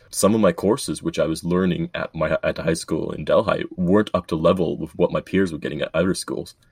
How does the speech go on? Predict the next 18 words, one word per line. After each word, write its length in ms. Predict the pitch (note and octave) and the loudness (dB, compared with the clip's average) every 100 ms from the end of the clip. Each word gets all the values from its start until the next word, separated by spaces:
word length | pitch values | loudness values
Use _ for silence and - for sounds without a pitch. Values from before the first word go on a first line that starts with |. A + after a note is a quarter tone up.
| _ | _
And 140 | G#2 | 4
I 40 | G#2 | 6
mean, 260 | A2 G2+ | 6 4
with 100 | F2+ | 0
some 120 | - B2 | -4 -4
of 20 | |
the 80 | - | -2
programs, 460 | - B2+ A2 E2 | 2 2 2 -2
they, 120 | E2 | -4
like, 220 | D#2 D#2 - | -4 -4 2
they, 200 | E2 E2+ | 4 4
they 160 | E2+ F2 | 0 0
had, 140 | E2 | 0
like, 160 | D#2+ - | -2 -4
advanced 480 | E2 - D#2+ E2+ - _ | -6 -2 -2 -2 -12 _
placement 400 | E2+ E2+ F2 E2 | 0 0 -2 0
programs, 540 | E2+ E2 D#2+ D#2+ D#2+ | 0 0 0 -2 -4
which 240 | D#2 D#2 | -6 -8